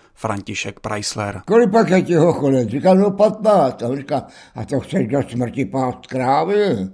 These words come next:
Speaker 2: Já říkám: „No, no, kde pak bych mohl chtěl do smrti pást krávy?“ A tak říká: „Ty víš co? Až budeš mít v sobotu volno, přijď se podívat tamhle do toho šmatlavýho baráku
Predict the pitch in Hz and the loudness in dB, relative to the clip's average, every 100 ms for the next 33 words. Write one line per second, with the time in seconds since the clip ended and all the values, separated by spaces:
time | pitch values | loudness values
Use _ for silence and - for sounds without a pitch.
0 | _ _ _ _ _ _ - 120 135 135 | _ _ _ _ _ _ -6 -4 -2 -2
1 | 127 120 123 117 147 185 196 190 196 175 | -2 0 0 0 -2 0 0 2 0 0
2 | 196 - - 170 165 135 156 - 151 139 | -4 -6 -8 0 0 2 0 0 -8 -6
3 | 156 147 139 131 139 139 127 113 - 131 | -6 -2 -2 -2 -2 -2 -2 -4 -8 -6
4 | 139 143 139 147 131 151 147 135 - - | -4 -4 -2 -2 -2 -2 0 0 -2 -2
5 | 175 151 92 - _ _ _ _ _ - | 2 2 -2 -12 _ _ _ _ _ -6
6 | 139 - - _ _ 101 101 110 135 147 | -6 -6 -14 _ _ -10 -4 0 2 0
7 | 131 151 - - 190 151 147 147 113 117 | 0 -4 -4 -4 -2 0 -2 -4 -2 0
8 | 123 123 131 175 196 - - _ - - | 2 2 2 2 2 0 -6 _ -20 -12
9 | 170 165 170 170 156 165 160 - 160 156 | -12 -4 -4 -4 -6 -2 -2 0 0 0
10 | 151 147 156 175 160 170 131 151 147 147 | -2 -4 -6 -4 -4 -4 -6 -6 -2 -2
11 | 151 151 - 135 135 135 135 139 143 156 | -2 -2 -2 0 0 2 0 -2 -4 -4
12 | 170 | -4